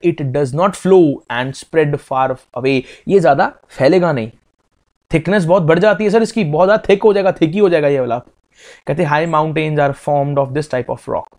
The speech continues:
बिल्कुल ठीक है। "And rocks are hard, compact, massive, resistant to the weathering।" अब लास्ट पॉइंट क्या रहेगा? "Granite, quartz, feldspar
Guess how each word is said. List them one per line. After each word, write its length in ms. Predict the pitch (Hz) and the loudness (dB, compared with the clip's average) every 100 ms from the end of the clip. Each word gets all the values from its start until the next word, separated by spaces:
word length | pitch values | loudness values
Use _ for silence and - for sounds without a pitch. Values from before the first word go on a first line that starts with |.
| - | -16
बिल्कुल 220 | - 135 | -12 -12
ठीक 200 | - 143 | -8 -4
है। 160 | 180 _ _ _ _ _ _ _ _ _ - | -4 _ _ _ _ _ _ _ _ _ -4
"And 400 | 123 120 104 98 | -2 -2 -4 -2
rocks 440 | 127 113 - - - | 0 0 -2 -16 -4
are 240 | 135 110 101 - _ _ - | 0 0 0 -10 _ _ -2
hard, 320 | 139 143 170 - _ _ _ _ _ _ _ 143 | 2 2 -2 -12 _ _ _ _ _ _ _ -4
compact, 480 | 135 160 202 - - _ _ _ - | -4 -2 -4 -4 -20 _ _ _ -6
massive, 420 | 127 135 - 196 180 _ - - - 135 | -4 -2 0 -2 -2 _ -20 -20 -6 0
resistant 400 | 139 160 185 175 | 2 2 0 2
to 60 | |
the 100 | 208 | 4
weathering।" 340 | 170 127 120 107 - _ _ - | 4 2 -2 -4 -12 _ _ -4
अब 120 | 147 143 | -2 2
लास्ट 320 | 139 165 - | 0 0 -2
पॉइंट 180 | 196 190 | -4 0
क्या 120 | 180 | 0
रहेगा? 280 | 131 165 - | 0 -2 -8
"Granite, 540 | 131 143 143 147 165 - - - - | -2 2 2 2 -2 -4 -20 -20 -2
quartz, 420 | 160 151 156 - | 2 2 0 -4
feldspar 460 | 156 143 - 151 | -4 -4 -2 0